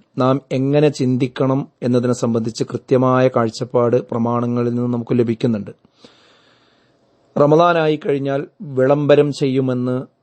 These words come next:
റസൂലുള്ളാഹി സ്വല്ലല്ലാഹു അലൈഹി വസല്ലം പറഞ്ഞു. "യാ ബാഇയൽ ഖൈർ അഖ്ബിൽ", നന്മ ആഗ്രഹിക്കുന്നവരെ നിങ്ങൾ മുന്നിലേക്ക് വരൂ. "വയാ ബാഇയൽ ശർ അഖ്സിർ",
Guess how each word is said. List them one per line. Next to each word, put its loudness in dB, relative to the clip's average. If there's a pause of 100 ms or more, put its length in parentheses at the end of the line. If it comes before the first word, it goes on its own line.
റസൂലുള്ളാഹി 4
സ്വല്ലല്ലാഹു -2
അലൈഹി -2
വസല്ലം -4
പറഞ്ഞു. -8 (440)
"യാ 4
ബാഇയൽ 4
ഖൈർ -2 (240)
അഖ്ബിൽ", -4 (1120)
നന്മ 2 (320)
ആഗ്രഹിക്കുന്നവരെ 2
നിങ്ങൾ 0
മുന്നിലേക്ക് 0
വരൂ. -2 (1200)
"വയാ 8
ബാഇയൽ 0 (360)
ശർ -4 (140)
അഖ്സിർ", 0